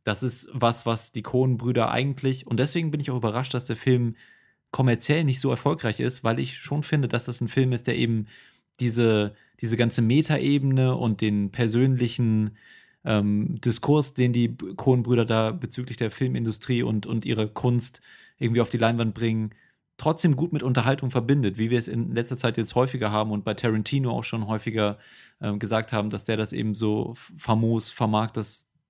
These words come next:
Popularität mit Kunst zu verbinden. Und ich hatte eigentlich das Gefühl, dass es in dem Film hier auch extrem gut funktioniert. Mir hat der Film sehr gut gefallen. Ich fand ihn lustig, ich fand ihn tiefsinnig, ich fand,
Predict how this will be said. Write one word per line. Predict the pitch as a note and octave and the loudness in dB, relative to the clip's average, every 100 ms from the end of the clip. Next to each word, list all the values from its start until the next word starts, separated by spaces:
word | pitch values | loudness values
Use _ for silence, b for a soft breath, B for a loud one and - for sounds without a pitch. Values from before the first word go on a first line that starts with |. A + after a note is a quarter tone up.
| _ - | _ 0
Popularität | B2 A#2 A2 A2 - C3 B2 - | 2 4 4 2 2 2 2 0
mit | A#2+ - | -2 0
Kunst | C3 B2+ C3 | 0 2 0
zu | A#2 | 0
verbinden. | A#2+ G#2+ C3 C#3+ | 0 4 2 2
Und | A2+ A2 | 0 0
ich | D3 | -2
hatte | - | -2
eigentlich | C#3+ C3+ | -2 0
das | C3 C3 | -2 -4
Gefühl, | A#2+ C#3 | -4 0
dass | A#2+ A#2+ | 0 -2
es | C3 | -2
in | B2+ | -2
dem | A2 | -2
Film | - B2 | 0 0
hier | A2+ | 2
auch | B2+ | 2
extrem | D3+ - - G#2+ | 0 -4 -2 -2
gut | G#2+ - | -4 -6
funktioniert. | A2 - A2 G#2+ C3 B B B B B B | -6 -2 2 2 0 B B B B B B
Mir | C3 C#3+ | 2 2
hat | |
der | D3 | 2
Film | C#3 A#2+ | 0 2
sehr | C#3 | 2
gut | D#3+ | 0
gefallen. | D#3+ - C3 | -4 -2 -2
Ich | B2+ | -2
fand | A#2+ A2+ | -2 0
ihn | A2+ | 2
lustig, | C#3+ D3 C#3 B2 | 2 2 -4 -6
ich | - | -8
fand | A#2 A2 | -8 -6
ihn | G#2 | -4
tiefsinnig, | D#3+ D#3 - C3+ C3 B2+ | -2 -2 0 0 0 -2
ich | A2+ | -6
fand, | A#2+ A#2 | -2 -2